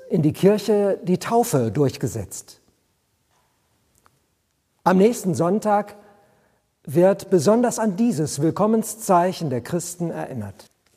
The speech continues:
Es sagt jedem, der getauft wird: „Du bist willkommen. Schön, dass du da bist. Ich möchte mit dir Zeit verbringen. Für dich habe ich Erfrischung und Ermutigung bereit.“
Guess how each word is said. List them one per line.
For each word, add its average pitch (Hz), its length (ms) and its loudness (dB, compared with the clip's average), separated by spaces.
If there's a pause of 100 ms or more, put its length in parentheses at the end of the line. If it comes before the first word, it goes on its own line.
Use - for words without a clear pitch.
(260)
Es 160 140 -6
sagt 180 280 2
jedem, 214 380 4
der 156 160 2
getauft 143 500 0
wird: 190 320 -2 (1160)
„Du 240 300 6
bist 214 320 2
willkommen. 151 480 0 (800)
Schön, 185 420 2
dass 135 200 -6
du 160 100 2
da 147 260 4
bist. 117 400 -8 (1120)
Ich - 160 -4
möchte 185 280 0
mit 170 160 0
dir 160 180 4
Zeit 160 340 -2
verbringen. 107 640 -4 (440)
Für 185 200 6
dich - 340 2 (160)
habe 170 180 4
ich 170 120 0
Erfrischung 185 720 0 (260)
und 160 160 0
Ermutigung 147 640 2
bereit.“ 101 480 -4